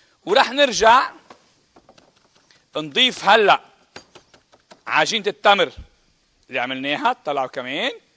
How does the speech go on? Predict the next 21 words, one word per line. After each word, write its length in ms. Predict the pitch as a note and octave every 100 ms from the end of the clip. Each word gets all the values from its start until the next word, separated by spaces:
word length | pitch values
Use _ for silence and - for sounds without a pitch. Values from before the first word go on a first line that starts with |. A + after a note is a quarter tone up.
| _ _ _
هون. 380 | B2+ D3+ B3 - _
وهلا 300 | C3 F#3+ F#3+
تنمد 400 | - D3 E3+ A3 _
كمان 300 | D3 E3+ D#3+
التمر. 520 | C3+ - D#3 C4+ A#4 - _ _
شو 140 | -
لازم 260 | F#3 F#3+ F3
نعمل؟ 440 | F3 D#3+ F3 B3+ A4 _ _ _ _ _ _ -
لازم 200 | C3+ C3+
نحط 360 | - G3+ - -
ايدنا 300 | G3+ D3 C#3
تحت 380 | - A#3 - A#3
المي 480 | A#3 G#3+ E3+ C3+
شوي 400 | C3+ - F3 F3+
صغيره، 480 | F3+ C#3 E3+ F#3+ A4+ - - _ -
يعني 100 | C#3+
منبلل 460 | D3 D3+ F#3+ F3
ايدينا. 280 | E3 D#3 D#3+
طلعوا 300 | C#3 E3+ D3
كيف، 240 | C3+ C#3+
ها، 100 | F#3+